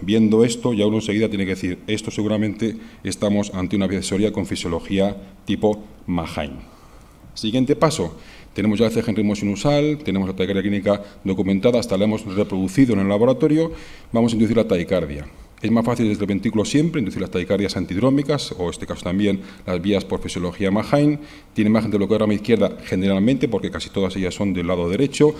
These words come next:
aunque algún caso he descrito en la literatura de Mannheim izquierdos, pero la inmensa mayoría son del lado derecho, con lo cual tiene imagen de bloqueo de rama izquierda,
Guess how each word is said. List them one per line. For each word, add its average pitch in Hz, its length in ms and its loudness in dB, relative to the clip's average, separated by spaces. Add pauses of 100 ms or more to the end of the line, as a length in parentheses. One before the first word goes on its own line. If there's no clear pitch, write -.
(160)
aunque 87 160 -4
algún 101 180 0
caso 104 280 0
he 101 40 2
descrito 101 280 -2
en 98 60 2
la 90 40 0
literatura 90 500 0 (300)
de 90 80 -4
Mannheim 92 380 0
izquierdos, 147 540 2
pero 98 120 0
la 90 80 2
inmensa 104 400 2
mayoría 98 340 2
son 101 220 0
del 87 120 -2
lado 92 180 0
derecho, 123 320 -2
con 90 80 0
lo 87 80 -4
cual 95 120 0
tiene 92 180 -4
imagen 95 260 -4
de 98 200 0 (280)
bloqueo 92 340 0
de 107 60 2
rama 107 140 2
izquierda, 143 520 0